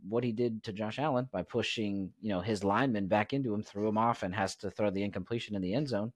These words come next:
uh, as they're trying to go and win slash tie the game,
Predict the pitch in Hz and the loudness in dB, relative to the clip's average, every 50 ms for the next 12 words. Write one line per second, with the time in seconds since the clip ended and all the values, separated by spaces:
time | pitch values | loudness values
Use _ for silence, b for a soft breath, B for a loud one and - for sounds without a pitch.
0 | _ _ - 85 87 78 - 95 92 87 85 95 104 127 147 123 - - 117 104 | _ _ -4 -2 -2 0 2 2 0 2 2 4 6 6 6 4 4 2 2 2
1 | 98 - 101 95 87 85 80 87 101 95 90 90 90 85 82 85 95 95 92 90 | 2 2 0 0 0 0 -2 0 0 0 2 2 0 -2 -2 0 0 0 0 0
2 | - - 104 92 90 - - - 90 87 - 82 78 87 85 80 87 98 | -2 -2 -2 -2 -2 -2 -2 -2 -2 -2 -2 -4 -4 -2 -2 -2 -2 -4